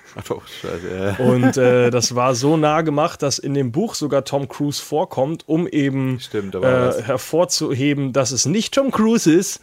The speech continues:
Speaker 2: sondern ganz andere
Speaker 1: Hm.
Speaker 2: Person, die sich da so psychopathisch verhält. Ähm, und deswegen kommt Tom Cruise im Buch zum Beispiel auch vor. Ja, es geht halt im Endeffekt um dieses, dieses Tote in den Augen, dass die Leute eben so auf der einen Seite diese,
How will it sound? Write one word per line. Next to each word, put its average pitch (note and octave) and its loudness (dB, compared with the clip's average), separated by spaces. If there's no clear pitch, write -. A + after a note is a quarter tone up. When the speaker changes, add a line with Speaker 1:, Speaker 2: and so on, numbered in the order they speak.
Speaker 2:
sondern C#3 2
ganz F3+ 2
andere G3 2
Speaker 1:
Hm. F3+ 0
Speaker 2:
Person, C3 2
die B2+ 0
sich A#2+ -4
da C3 0
so A#2 -4
psychopathisch B2 -6
verhält. B2 -2
Ähm, B2 0
und A2 -4
deswegen A#2+ 0
kommt B2 -2
Tom A#2+ -2
Cruise C#3 -6
im A2 -6
Buch B2 -10
zum B2+ -8
Beispiel A2 -6
auch A2+ -10
vor. G#2+ -10
Ja, C#3 2
es D3+ -2
geht F#3+ 0
halt F3+ 2
im C#3 -4
Endeffekt D#3 0
um C#3+ 0
dieses, C3 2
dieses B2+ -2
Tote E3 2
in C3+ 2
den B2+ 0
Augen, B2 0
dass B2 0
die C3+ -4
Leute C#3+ 0
eben C3 0
so B2 -2
auf - -2
der C3+ -4
einen D3 0
Seite C3 0
diese, A#2+ -4